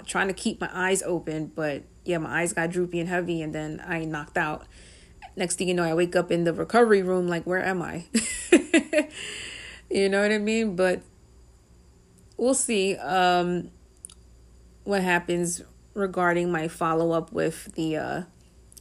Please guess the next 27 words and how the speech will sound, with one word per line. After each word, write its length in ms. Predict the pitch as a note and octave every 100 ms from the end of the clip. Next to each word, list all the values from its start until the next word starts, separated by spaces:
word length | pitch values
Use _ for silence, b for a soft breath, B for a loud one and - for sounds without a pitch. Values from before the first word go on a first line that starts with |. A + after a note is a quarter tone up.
| -
liver 280 | G3 G3+ G3+
specialist, 580 | - F3+ F3+ F3 E3+ A#2+
and 220 | F3 E3+
then 480 | E3 D#3+ E3 E3 -
I 140 | F3 E3+
gotta 280 | E3+ D#3+
find 340 | E3 - E3 E3
out 180 | D#3 D#3
when 160 | E3
I 80 | D#3+
have 160 | F3+ E3+
to 80 |
see, 540 | D#3+ - E3+ D#3 D#3 -
well, 140 | - E3
actually 480 | E3+ - D#3+ D3+ D#3
speak 360 | - F3 E3
with, 260 | E3 D3+ -
uh, 300 | - G2 D3+ - B B B
the 80 | -
kidney 260 | - C4+ G#3+
specialist, 420 | - E3+ - G#3
'cause 100 | E3+
like 140 | E3+
I 40 | F3+
said, 340 | F3 F3 - B B B B
with 200 | - F3
the 140 | F3+